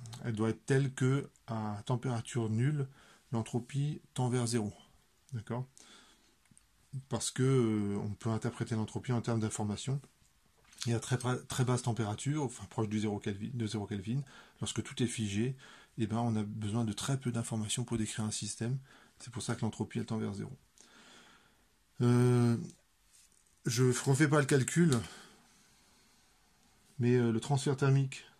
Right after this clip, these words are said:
pour une évolution isotherme entre deux pressions, c'est N R, euh, la température, logarithme, euh,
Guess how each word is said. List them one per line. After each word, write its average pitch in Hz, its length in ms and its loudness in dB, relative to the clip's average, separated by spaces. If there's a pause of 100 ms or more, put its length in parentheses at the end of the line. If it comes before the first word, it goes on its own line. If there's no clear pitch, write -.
(1700)
pour 120 160 4
une 123 60 8
évolution 127 520 4
isotherme 127 680 2 (180)
entre 113 340 -2
deux 113 140 0
pressions, 135 440 0 (380)
c'est - 320 -4 (160)
N 117 400 0
R, - 320 -16 (1900)
euh, 104 520 -2
la 110 120 0
température, 120 760 -2
logarithme, 120 840 0 (1400)
euh, 110 180 -4